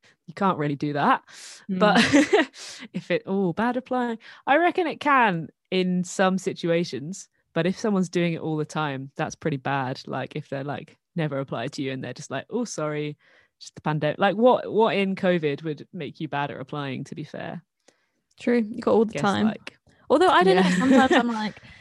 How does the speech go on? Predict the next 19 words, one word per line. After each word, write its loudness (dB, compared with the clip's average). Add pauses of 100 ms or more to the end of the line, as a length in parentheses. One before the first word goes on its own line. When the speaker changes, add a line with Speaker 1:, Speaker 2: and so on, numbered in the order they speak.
(120)
Speaker 2:
because 4
you 8
don't 0
see 2
people, 0
you're 2
less 2
sociable, 0
Speaker 1:
Mm. -10
Speaker 2:
like, -4 (240)
even 0
text-wise. -4
Speaker 1:
Yeah. -4 (460)
And 0
I 4
get 2
a 0
bit, 2
like, 0